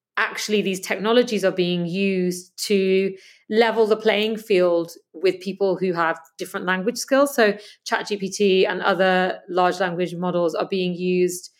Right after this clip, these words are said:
to help people correct their grammar, help people get things, people who aren't native English speakers to type things and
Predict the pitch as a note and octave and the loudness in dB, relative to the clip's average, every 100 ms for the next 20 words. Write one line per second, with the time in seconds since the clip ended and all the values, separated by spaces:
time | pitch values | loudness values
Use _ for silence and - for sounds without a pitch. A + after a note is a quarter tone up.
0 | _ _ - - G3+ G3+ F#3+ - F3+ F#3 | _ _ -8 0 2 4 0 -2 -4 -4
1 | F3+ F3 G3 - F#3 F#3 F#3+ G3+ C4+ D4 | -4 -2 -2 0 -2 0 0 2 4 4
2 | A3 G3+ - G3 F#3+ E3+ F#3+ - F#3+ F#3 | 2 0 -2 -8 -4 -2 -4 -4 -6 -2
3 | F3+ F3+ _ - _ - G3 G3 G3+ G3 | -4 -6 _ -20 _ -6 0 2 2 2
4 | G#3 F#3+ F#3+ F3+ F3 F3+ - G#3 G3+ G#3 | 0 -2 -2 -2 0 -2 -2 -4 0 0
5 | G#3 - - - G3 - G3+ F#3+ F3+ F3 | -2 -10 -8 -2 -2 -2 -6 -6 -4 -4
6 | E3+ | -6